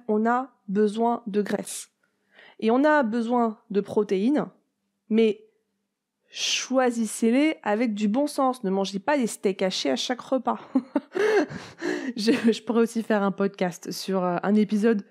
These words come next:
que sur les protéines. Mais personnellement, je consomme mes protéines le midi en essayant de varier tous les jours entre protéines animales et végétales.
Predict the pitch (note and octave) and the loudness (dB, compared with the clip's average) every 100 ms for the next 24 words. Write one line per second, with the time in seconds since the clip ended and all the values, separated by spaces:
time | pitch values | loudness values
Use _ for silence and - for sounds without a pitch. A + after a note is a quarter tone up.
0 | _ - C4 B3+ A#3+ G#3+ - G#3 G#3+ G#3 | _ -2 0 2 2 0 0 0 2 2
1 | F#3+ E3+ - - - G#3+ G#3 A#3 A#3+ C#4+ | 2 -2 -12 -20 0 2 2 2 0 2
2 | D4 D#4+ E4+ C4 B3 B3 C4 B3 C4+ B3+ | 2 2 0 -4 0 2 2 0 -2 2
3 | A#3+ B3+ C4+ C4+ A3+ C#4 D#4+ - - - | 4 6 6 6 6 4 4 0 -18 -4
4 | A3 A3+ A#3 C#4 C4+ A3+ G#3 G3+ A#3 A3+ | 0 2 2 2 2 2 2 2 2 2
5 | B3 A3+ C4+ C#4+ D#4+ - - - - C4 | -2 2 2 2 -2 -10 -20 -20 -2 2
6 | B3 A#3+ A3 D4 C4 - G#3+ - A3 B3 | 4 4 2 2 2 0 0 0 0 2
7 | A#3 G#3 G#3 A3+ A3 F#3+ F#3+ F#3+ F#3 | 2 2 2 2 0 0 -2 -2 -2